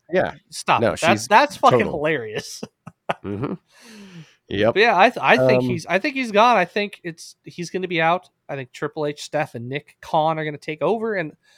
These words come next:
Speaker 1: Oh,
Speaker 2: I've
Speaker 1: by
Speaker 2: actually
Speaker 1: the way, that U F C picture, there's another version of it where Nick Khan is actually seated to the right of Pat Ma-, Pat McAfee.
Speaker 2: <laughs>
Speaker 1: They didn't take that picture correctly, but he's there. So it was Vince, Stephanie, uh, you know, Triple H,
Speaker 2: Triple H,
Speaker 1: Pat
Speaker 2: Pat,
Speaker 1: McAfee,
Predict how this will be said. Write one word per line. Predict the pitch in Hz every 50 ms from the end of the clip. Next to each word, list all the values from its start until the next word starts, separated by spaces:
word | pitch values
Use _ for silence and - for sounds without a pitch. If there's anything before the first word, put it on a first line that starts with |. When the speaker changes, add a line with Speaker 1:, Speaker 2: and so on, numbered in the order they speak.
| _ _ _ -
Speaker 1:
Oh, | 185
Speaker 2:
I've | 190
Speaker 1:
by | 220
Speaker 2:
actually | 269 277 -
Speaker 1:
the | -
way, | 190 196
that | 180 165 156
U | 131 151 175 190
F | 156 -
C | - 180 190 226
picture, | - 202 - 123 - - - 110 101 98
there's | 101 120 123 131
another | 123 117 131 139 135 113
version | 117 156 190 240 151 139 110
of | 107 104 104
it | 101 87
where | 92 98 98
Nick | 110 156 220 - -
Khan | 156 180 254 294 247 113
is | 117 117
actually | 139 131 135 - 143 143
seated | 127 - 165 151 143 147 -
to | -
the | 135 127
right | 123 135 135 143
of | 135 -
Pat | - 151 151 139 -
Ma-, | 156 160 - - -
Pat | 139 151 147 -
McAfee. | - 160 170 - - - - - - - _
Speaker 2:
<laughs> | - -
Speaker 1:
They | 113
didn't | 113 135 143 151 147
take | - 151 160 - -
that | - 151 147 - -
picture | 170 262 294 - 120 104 95 92 98 -
correctly, | - 127 127 160 - - 95
but | 95 -
he's | 131 147 151 139
there. | 143 156 156 95 98 98 - _ _ _ - - 254 - - - _ -
So | 285 - 139 123 123
it | 127 120
was | 120 131 113
Vince, | 107 123 147 170 185 -
Stephanie, | - - - - 156 151 - 160 151 151 147 147 143 143 131 - - 76
uh, | 76 87 107 110 110 107 - _ _ 107 120 - - - - -
you | - 135 123
know, | 104 110 113 113 110 - - 294 -
Triple | - - 160 - 156 147 143
H, | 131 139
Speaker 2:
Triple | 143 180 175 180 170
H, | 160 147
Speaker 1:
Pat | - 156 151 -
Speaker 2:
Pat, | 160 147 143 143 143
Speaker 1:
McAfee, | 143 131 - 143 139 135 139